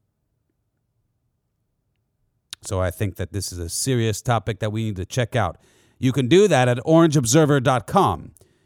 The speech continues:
You can also visit our Facebook page, and of course, the big red boxes are all around town. That's when you can, you find one of those and you,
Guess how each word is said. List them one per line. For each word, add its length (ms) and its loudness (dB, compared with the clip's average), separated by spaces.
You 100 -2
can 120 0
also 300 2
visit 280 0
our 120 0
Facebook 560 -4
page, 320 -2
and 100 -4
of 160 -8
course, 520 0
the 80 -2
big 220 0
red 200 2
boxes 500 2
are 80 4
all 200 4
around 320 0
town. 360 -2
That's 220 -4
when 140 -4
you 80 -4
can, 260 -6
you 100 -14
find 320 0
one 140 2
of 80 -2
those 400 4
and 140 0
you, 120 -2